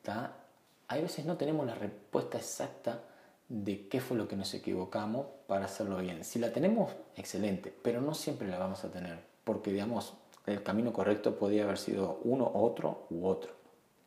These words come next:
Pero lo bueno, sí que lo hicimos y sí que lo tenemos claro. Entonces, si estamos en un proceso de reconversión, que queremos hacer algo, eh, diferente, tenemos que ver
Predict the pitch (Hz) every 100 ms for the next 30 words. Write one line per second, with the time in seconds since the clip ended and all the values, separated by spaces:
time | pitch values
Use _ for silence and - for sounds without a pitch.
0 | _ - - - - 113 104 98 110 117
1 | 127 - - - - - - - - -
2 | - - 123 - 98 98 - 120 123 117
3 | - 113 107 - 117 104 95 95 87 -
4 | - - - - 104 107 127 107 - -
5 | - - - - - - - - - 160
6 | 151 135 120 113 - 123 120 107 98 95
7 | 92 92 - 123 107 95 95 85 104 143
8 | 127 113 - 117 107 101 98 120 - -
9 | - - - _ - 98 98 92 87 160
10 | 147 - - 101 196 - 98 113 117 -
11 | - 123 185 - 139 135 147 - -